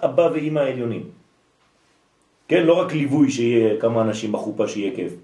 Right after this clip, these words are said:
אלא שהם נכנסים עם אבא ואמא כדי שתהיה שמירה לזיווג הזה, כי בזיווג מה יש? אחיזה לחיצונים. כל החיצונים מתקנאים ורוצים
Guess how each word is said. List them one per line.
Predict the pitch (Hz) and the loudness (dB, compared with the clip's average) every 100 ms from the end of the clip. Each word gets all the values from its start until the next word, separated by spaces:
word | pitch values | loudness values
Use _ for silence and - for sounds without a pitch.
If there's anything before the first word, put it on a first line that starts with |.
| _ _ _ _ _ _ - | _ _ _ _ _ _ -4
אלא | 120 131 | 2 2
שהם | - 131 | 2 -2
נכנסים | 135 131 135 233 254 | -2 0 0 2 2
עם | 214 175 | 2 2
אבא | 139 139 190 185 | 2 6 4 4
ואמא | 143 131 127 139 - - | -4 -2 0 2 2 0
כדי | 156 185 | 2 2
שתהיה | 170 180 | 0 0
שמירה | 180 160 160 180 233 | 0 0 2 4 4
לזיווג | 170 147 170 220 220 | 4 2 -2 2 4
הזה, | 123 98 - | 2 0 -6
כי | - 117 | -8 -2
בזיווג | 120 120 110 120 131 240 214 156 | 2 2 0 -2 2 2 2 0
מה | 165 | 0
יש? | 156 156 175 - - _ _ | 2 0 -2 -10 -20 _ _
אחיזה | - 113 117 135 | -6 -4 2 2
לחיצונים. | 135 139 170 220 214 - - - - - | 2 -2 0 2 0 -2 -12 -20 -20 0
כל | - | 2
החיצונים | 214 214 175 196 254 | 2 2 0 0 2
מתקנאים | 208 214 - 175 170 240 202 | 0 0 2 2 2 -2 2
ורוצים | 185 175 185 202 220 | 2 2 0 0 0